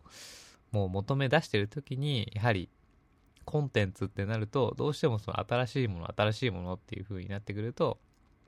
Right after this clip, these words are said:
消費のスピードと、その、生産のスピードを考えると、どうしても生産のスピードの方が時間がかかるので、えー、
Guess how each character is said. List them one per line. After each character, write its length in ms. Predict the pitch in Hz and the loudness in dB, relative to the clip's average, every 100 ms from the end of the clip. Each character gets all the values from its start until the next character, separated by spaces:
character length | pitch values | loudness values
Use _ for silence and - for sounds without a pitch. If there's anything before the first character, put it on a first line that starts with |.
| - - - - - - | -20 -20 -20 -20 -20 -12
消 240 | - 135 | 2 2
費 140 | 156 | 2
の 80 | 143 | -2
ス 140 | - - | -4 0
ピ 120 | 139 | 0
ー 20 | |
ド 80 | 127 | 2
と、 320 | - 143 - | 4 4 4
そ 120 | - - | -6 -12
の、 380 | 82 - - - | -10 -10 -14 -14
生 220 | 110 123 | 0 0
産 180 | 117 123 | 2 2
の 80 | 113 | 0
ス 160 | - - | -2 0
ピ 120 | 110 | 2
ー 40 | |
ド 240 | 104 101 - | 4 2 0
を 140 | 117 | -6
考 300 | 110 127 143 143 | -4 -6 -4 -2
え 80 | 107 | -2
る 100 | 92 | 0
と、 180 | 98 110 | -2 0
ど 100 | 151 | -2
う 40 | |
し 60 | - | 2
て 60 | |
も 80 | 117 | -2
生 200 | - 139 | 2 0
産 180 | 151 135 | 2 2
の 80 | 135 | 0
ス 120 | - | -2
ピ 160 | 127 | -2
ー 20 | 127 | 0
ド 60 | |
の 60 | 127 | 0
方 180 | 135 101 | 0 0
が 240 | 107 92 | -2 -2
時 140 | - 107 | -8 -4
間 180 | 127 123 | -4 -4
が 80 | |
か 140 | - 120 | 0 2
か 140 | 135 | 4
る 140 | 110 - _ - - - - _ _ - | 4 0 _ -20 -20 -20 -20 _ _ -8
の 80 | 92 | -4
で、 320 | 101 92 - _ _ _ _ _ | 2 2 0 _ _ _ _ _
え 400 | - - 50 - | -6 -6 -8 -12
ー、 60 | - | -14